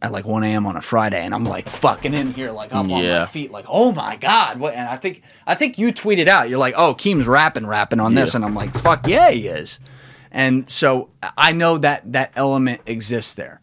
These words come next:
Speaker 1: Would it surprise me, and does it not surprise me, that I can literally look at the credits right here as you're saying that and corroborate that, at least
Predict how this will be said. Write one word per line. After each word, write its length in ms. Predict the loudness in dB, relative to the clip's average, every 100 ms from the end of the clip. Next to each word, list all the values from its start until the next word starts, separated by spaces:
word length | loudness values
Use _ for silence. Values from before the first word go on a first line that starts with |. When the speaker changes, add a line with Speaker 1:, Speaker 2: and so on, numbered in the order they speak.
| _ -20 -20 _ _
Speaker 1:
Would 340 | -6 0 4 4
it 160 | 2
surprise 580 | 0 -2 0 0 2 0
me, 140 | -2 0
and 180 | -2 -2
does 240 | 2 2 2
it 180 | -4 -2
not 320 | 2 2 2
surprise 460 | -4 0 2 2 2
me, 80 | 2
that 180 | 2
I 80 | 2
can 220 | 2 2
literally 440 | 4 4 2 2 2
look 220 | 2 0
at 80 | -2
the 80 | -4
credits 420 | 0 2 2 0
right 140 | -2
here 160 | 0 -2
as 220 | -2 -4
you're 80 | -4
saying 320 | -2 -2 -2
that 140 | -2 -2
and 140 | -2
corroborate 640 | -6 -2 0 2 2 2 0
that, 160 | -4
at 120 | -6
least 300 | -6 -6 -8